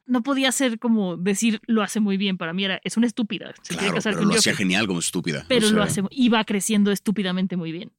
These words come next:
Speaker 1: hasta que deja de ser estúpida.
Speaker 2: Sí, porque ella sí, ella sí tiene esta fantasía de ser la princesa y de repente va a realidad.
Speaker 1: <laughs> Sí.
Speaker 2: Y le tocan varias temporadas de realidad, realidad, realidad, que es horrible. Entonces al final ya no es ninguna idiota. O sea, al
Speaker 1: Ujú.
Speaker 2: final ya no confía, ya duda, ya manipula.
Speaker 1: Lo que pasa en la vida, ¿no?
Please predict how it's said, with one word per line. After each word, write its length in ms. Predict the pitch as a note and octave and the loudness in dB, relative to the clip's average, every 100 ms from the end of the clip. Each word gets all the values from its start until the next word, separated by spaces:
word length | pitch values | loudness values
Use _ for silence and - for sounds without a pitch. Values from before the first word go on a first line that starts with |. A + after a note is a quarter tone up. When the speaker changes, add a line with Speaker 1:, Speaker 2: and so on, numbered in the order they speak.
| - | -12
Speaker 1:
hasta 180 | F#3+ F#3+ | -8 -6
que 80 | |
deja 140 | F3 F#3+ | -6 -8
de 60 | |
ser 120 | - F3 | -12 -14
estúpida. 240 | - - | -10 -2
Speaker 2:
Sí, 220 | C3+ C#3+ | 2 2
porque 240 | A#2+ G2 A#2 | 2 2 2
ella 120 | C3 | 2
sí, 220 | C3+ C3 | 2 2
ella 200 | G2+ A#2+ | 2 4
sí 100 | C3 | 2
tiene 140 | B2 B2 | 2 0
esta 140 | B2 | 0
fantasía 400 | A2+ G2+ F#2 G2+ | 0 -2 0 0
de 80 | G#2 | 0
ser 140 | G#2 G2+ | 0 0
la 120 | G#2+ | 0
princesa 480 | F#2 F2 - F#2+ A#2 | 0 0 0 0 0
y 20 | |
de 80 | F#2+ | 0
repente 520 | E2+ - G#2 G2 F2+ | -2 -2 -2 0 -2
va 240 | D2+ D#3 D3 | 2 4 4
a 40 | |
realidad. 480 | A2 G2+ G#2 C3 A2 B3 | 4 4 4 2 2 -2
Speaker 1:
<laughs> 80 | |
Sí. 160 | A3+ - - - | -2 -2 -4 0
Speaker 2:
Y 120 | - | 2
le 120 | D4 | 2
tocan 300 | G4+ - C#3 | 0 2 4
varias 240 | B2+ C3+ - | 4 4 2
temporadas 540 | A#2 G#2 G2+ A2+ B2+ | 0 0 2 2 2
de 380 | F#2 E2 D#2+ E2 | 2 0 -2 -6
realidad, 640 | E2 F2 E2 E2 F2 A2+ C#3 | -4 -2 0 0 2 4 4
realidad, 420 | C#3+ G#2+ G#2+ A#2 | 4 4 4 4
realidad, 280 | A#2+ G2 A2 | 2 2 0
que 100 | - | 0
es 80 | |
horrible. 360 | G2 F2 G#2 C3 | 0 0 2 2
Entonces 240 | G#2 G#2 | 2 0
al 80 | A2 | 0
final 360 | - F#2+ G#2+ - - - | 0 2 2 0 -6 -10
ya 120 | F3 | -4
no 80 | F3 | -4
es 60 | F3 | -2
ninguna 260 | F3 F3 E3+ | 0 0 2
idiota. 340 | F3 F#3+ - | 2 2 -2
O 40 | G#3+ | 0
sea, 80 | A3+ | 2
al 40 | |
Speaker 1:
Ujú. 80 | G#3+ | 2
Speaker 2:
final 200 | F#2 A2 | 4 4
ya 100 | A2+ | 4
no 120 | A2 | 2
confía, 500 | - G#2 G2+ G#2 A2 | 2 2 4 4 4
ya 140 | F#2+ F2+ | 4 2
duda, 360 | F2+ F#2 F#2+ | 4 4 4
ya 420 | F2 F2 F2 D#2+ - _ | 2 2 0 -2 -8 _
manipula. 720 | F2+ F2+ E2+ G#2+ F#2+ F#2+ F#2 | -2 -2 2 4 4 6 4
Speaker 1:
Lo 60 | F2 | 2
que 60 | - | 0
pasa 200 | G4+ G#4 | -2 -2
en 60 | |
la 80 | F4+ | -4
vida, 260 | E4 E4 | -4 -6
¿no? 120 | C#4+ | -8